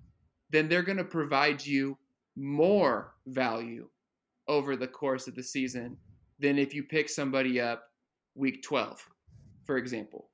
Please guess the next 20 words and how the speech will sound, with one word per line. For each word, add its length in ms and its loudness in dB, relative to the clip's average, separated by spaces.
Um, 480 0
that 200 4
being 180 0
said, 540 0
is 160 -6
it 80 -6
nice 340 -2
to 80 -6
have 380 -2
the 80 -10
flexibility 880 -6
for 140 -4
trades 720 0
or, 340 -8
or 200 -2
in 80 -2
the 80 -8
case 300 -8
of 100 -10
emergency, 800 -6